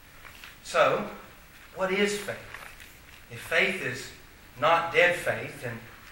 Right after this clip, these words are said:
faith is not demonic faith, James, tell us now,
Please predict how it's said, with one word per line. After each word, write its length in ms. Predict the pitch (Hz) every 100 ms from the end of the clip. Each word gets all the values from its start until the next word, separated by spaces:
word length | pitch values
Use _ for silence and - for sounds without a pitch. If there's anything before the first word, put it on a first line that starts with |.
| -
faith 420 | 175 180 180 143
is 80 | -
not 260 | 160 135 120
demonic 480 | 127 175 185 - -
faith, 380 | - 117 113 -
James, 480 | 160 190 208 202 202 - -
tell 340 | - 208 220 -
us 220 | - -
now, 140 | 113